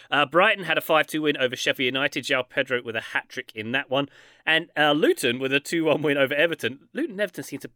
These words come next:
do they play every week? From what I can tell, I think they do. Um,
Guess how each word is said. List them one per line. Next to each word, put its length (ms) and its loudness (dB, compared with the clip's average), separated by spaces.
do 60 -16
they 100 -2
play 180 -2
every 180 0
week? 260 0
From 140 -12
what 100 2
I 40 4
can 120 -8
tell, 120 0
I 20 -2
think 140 -8
they 80 -6
do. 120 -4
Um, 460 4